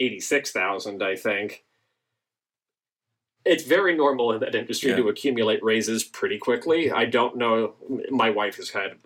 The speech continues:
Speaker 1: a pretty parallel experience that way. I don't know that that's extr-, exactly typical, but it does happen. So you, I mean, comfortably, I, I, I would be suspicious of wanting to work for a company for anything less than fifty-five thousand.
Speaker 2: Yeah.
Speaker 1: Um,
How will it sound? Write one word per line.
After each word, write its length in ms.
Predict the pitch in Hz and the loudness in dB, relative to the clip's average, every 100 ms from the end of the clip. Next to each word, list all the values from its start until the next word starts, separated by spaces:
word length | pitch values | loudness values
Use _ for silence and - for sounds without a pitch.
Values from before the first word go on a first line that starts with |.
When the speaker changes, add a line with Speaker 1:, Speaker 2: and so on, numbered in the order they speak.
| - | -14
Speaker 1:
a 80 | |
pretty 300 | 104 - 95 | -8 -6 -6
parallel 480 | 92 - 101 101 92 | -6 -4 -2 -2 -4
experience 560 | 95 - 92 101 107 - | -6 -6 -6 -6 -8 -4
that 160 | 123 | -2
way. 180 | 127 123 120 | 2 2 2
I 100 | 123 | 0
don't 240 | 127 117 | 0 0
know 140 | 120 | -4
that 180 | 113 117 | -4 -4
that's 220 | 113 107 | -4 -6
extr-, 380 | 104 - - - - | -8 -10 -6 -8 -8
exactly 640 | - 113 120 104 - 92 - | -10 -4 -2 -2 -4 -8 -6
typical, 500 | - 139 190 262 240 - | -6 -2 0 0 -2 -6
but 400 | 131 123 127 117 | -14 0 0 2
it 240 | 131 120 - | 0 0 -2
does 280 | 110 117 | -2 -2
happen. 440 | - 107 - 139 139 | -2 -4 0 -2 -2
So 140 | - | 0
you, 340 | 127 107 104 101 _ _ _ _ _ _ _ _ _ _ _ | -2 0 -6 -10 _ _ _ _ _ _ _ _ _ _ _
I 40 | |
mean, 240 | 123 110 - | -2 0 -2
comfortably, 500 | 151 117 131 113 110 | -2 0 0 2 2
I, 180 | 107 110 - | 2 0 0
I, 300 | 117 113 107 | 2 2 2
I 120 | 123 | 4
would 160 | 131 127 | 4 4
be 120 | 120 | 2
suspicious 540 | 117 117 - 113 113 104 | -2 -4 -2 0 -2 -2
of 80 | |
wanting 180 | 107 104 | -2 -2
to 80 | 101 | -2
work 180 | 98 92 | -4 -4
for 140 | 107 | -4
a 60 | 92 | -2
company 360 | 110 98 98 | -4 -4 -4
for 240 | 95 98 85 | -4 -4 -2
anything 480 | 113 107 95 95 92 | -2 -2 -2 -4 -4
less 300 | 92 87 - | -4 -2 -2
than 220 | 104 92 | -2 -6
fifty-five 720 | 92 - 98 95 85 85 87 | -10 -2 -2 -4 -2 0 0
thousand. 580 | 87 95 87 95 92 95 _ _ | -2 -2 -2 -4 -8 -16 _ _
Speaker 2:
Yeah. 300 | - 95 90 | -2 0 0
Speaker 1:
Um, 200 | 87 87 | -2 -8